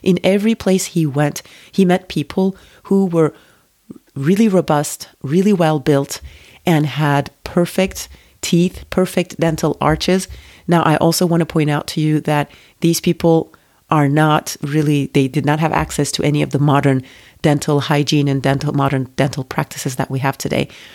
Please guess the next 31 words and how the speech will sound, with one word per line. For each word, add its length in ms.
So 380
<laughs> 220
this 100
is 100
another 300
way 140
in 100
which 140
our 120
culture 500
is 160
a 100
little 260
bit 180
of, 200
you 140
know, 220
a, 60
a 20
little 260
bit 180
insincere 760
when 160
it 120
think, 340
when 160
it 200
makes 240
us 80
believe 360
that 200